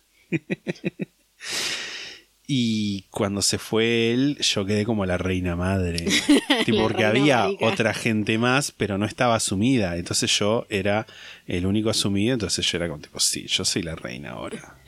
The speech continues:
Speaker 1: Y este es mi call center." <laughs>
Speaker 2: Guau.
Speaker 1: "Yo voy a hacer lo que quiera,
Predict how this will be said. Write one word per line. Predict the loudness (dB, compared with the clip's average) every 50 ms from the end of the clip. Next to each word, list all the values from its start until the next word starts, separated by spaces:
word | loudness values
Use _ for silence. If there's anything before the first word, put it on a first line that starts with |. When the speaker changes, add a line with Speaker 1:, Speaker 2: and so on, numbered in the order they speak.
| -4 -2 -2 0
Speaker 1:
Y | 0 0 0
este | 0 0 -2 -2 -2
es | -2 -2
mi | -2 0 2 2 2 2
call | 2 0 0 0 0
center." | 0 -2 0 -2 -4 -4 -4 -4 -2 -2 -2 -2
<laughs> | -2 -4 -4 -4 -4 -4 -4 -2 -4 -4 -4 -6 -8 -8 -8 -8 -8 -8 -8 -8 -12 -8 -8 -8 -8 -8 _ -6 -6 -6 -6 _ _ -8
Speaker 2:
Guau. | -6 -2 0 0 0 0 0 0 0 2 2 4 6 6 6 6
Speaker 1:
"Yo | 4 4
voy | 4 6 6
a | 6
hacer | 6 6 4 2 2 0 -2 -2 0
lo | 0 2 2 2 2
que | 0 0 0
quiera, | 2 2 4 4 4 4 4 2 2